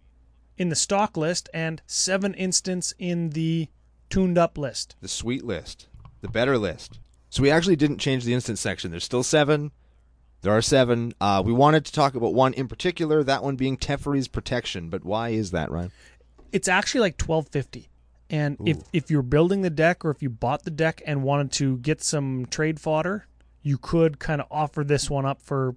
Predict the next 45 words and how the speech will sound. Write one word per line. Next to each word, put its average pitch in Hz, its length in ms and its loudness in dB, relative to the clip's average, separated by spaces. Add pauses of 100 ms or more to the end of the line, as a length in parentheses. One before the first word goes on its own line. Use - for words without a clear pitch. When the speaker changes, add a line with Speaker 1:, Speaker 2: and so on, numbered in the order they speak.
Speaker 1:
sacrifice. 165 720 -2 (100)
The 147 520 -2
reason 190 380 4
that 175 120 4
I 165 100 4
think 160 280 -4
it's 131 120 -6
in 160 120 -2
here 175 180 0
is 165 140 0
'cause 143 400 -2 (240)
it's - 160 -4
the, 151 160 0 (400)
give 262 100 0
it 233 80 8
a - 20 8
read. 113 220 -4 (320)
Speaker 2:
Teferi's 220 400 0
Protection 120 500 -4
is 107 220 -4
instant 127 560 -4
for 131 580 2
two 208 380 0
and 117 300 0
a 113 60 0
white. 113 380 0 (300)
And 117 140 -2
it 117 100 -4
says, 95 460 4 (100)
"Until 113 320 0
your 135 140 4
next 135 400 -4
turn, 143 320 0
your 123 140 2
life 120 280 2
total 135 300 0
can't 131 260 -2
change, 110 480 -4 (160)
and 147 300 2
you 170 80 0
have 165 160 2
protection 135 480 -2
from - 160 -8
everything, 101 640 -2
and 127 340 -2